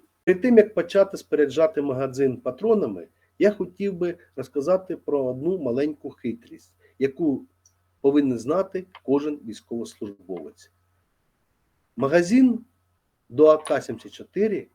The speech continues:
потрібно починати споряджати із трасуючими патронами або трасуючи-бронебійними.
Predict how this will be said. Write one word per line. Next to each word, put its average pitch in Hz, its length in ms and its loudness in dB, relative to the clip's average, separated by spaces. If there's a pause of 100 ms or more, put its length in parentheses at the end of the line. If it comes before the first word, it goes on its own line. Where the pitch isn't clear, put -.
(220)
потрібно 131 640 -6 (600)
починати 127 600 -2
споряджати 147 840 -8 (380)
із 151 420 -8 (160)
трасуючими 190 920 -6 (680)
патронами 98 600 -8 (300)
або 151 360 -4
трасуючи-бронебійними. 107 1400 -10